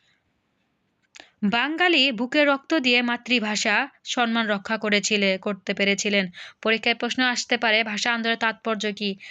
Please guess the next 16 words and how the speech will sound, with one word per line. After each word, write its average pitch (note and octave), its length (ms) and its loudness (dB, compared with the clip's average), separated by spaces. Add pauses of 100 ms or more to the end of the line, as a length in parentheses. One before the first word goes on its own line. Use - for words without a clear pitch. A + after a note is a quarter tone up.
(140)
তো A3+ 60 -2
এটা A3 220 2
ভালো A3+ 260 -2
করে A#3 180 0
পড়ে A3 280 0
নিবা, G3 240 -4
ঠিক C4 160 -4
আছে? D4+ 200 0
এটা G3+ 100 -4
পড়তে G3+ 340 -6
হবে। G3 300 -4 (360)
শেষ D#4 320 -2
পর্যন্ত E4+ 440 2
পূর্ব C4+ 460 2
বাংলায় A3 440 -2
আইনসভা A3 760 -4